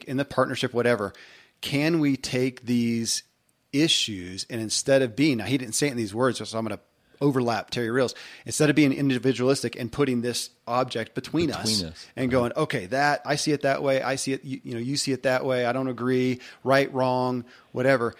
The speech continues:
Speaker 1: can we turn sideways, link arms, or arms around each other, put that thing out there in front of us and look at it together and
Speaker 2: How,
Speaker 1: go,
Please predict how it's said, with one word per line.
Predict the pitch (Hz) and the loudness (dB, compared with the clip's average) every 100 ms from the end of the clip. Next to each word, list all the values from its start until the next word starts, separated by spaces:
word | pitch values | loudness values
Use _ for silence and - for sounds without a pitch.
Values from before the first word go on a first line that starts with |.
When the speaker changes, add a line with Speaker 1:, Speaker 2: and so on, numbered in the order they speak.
| - | -16
Speaker 1:
can | - 151 160 | -2 2 2
we | 131 123 120 120 _ _ _ | 2 0 -2 -6 _ _ _
turn | - 143 | 2 2
sideways, | - 160 131 120 101 | 8 8 8 2 2
link | 131 156 135 | 2 2 4
arms, | 156 110 117 120 | 2 2 -4 -8
or | 110 - - | -12 -14 -8
arms | 123 139 | -4 -2
around | 139 147 | -2 0
each | |
other, | 120 110 107 - _ | -2 -2 -6 -14 _
put | - 170 | -4 0
that | 151 131 - _ | 4 4 2 _
thing | - - 180 175 127 120 - | -20 -2 4 4 2 -2 -4
out | 131 123 | -2 -2
there | - 120 | -2 -4
in | 113 | -4
front | - - 170 | -6 -2 0
of | 127 | -2
us | 104 104 - | -4 -6 -6
and | 127 117 | -4 -4
look | 127 | -2
at | 120 | -2
it | 117 | -4
together | - 107 120 135 113 92 | -10 -8 -4 -4 -4 -8
and | 120 107 | -8 -4
Speaker 2:
How, | 107 | -4
Speaker 1:
go, | 101 | -4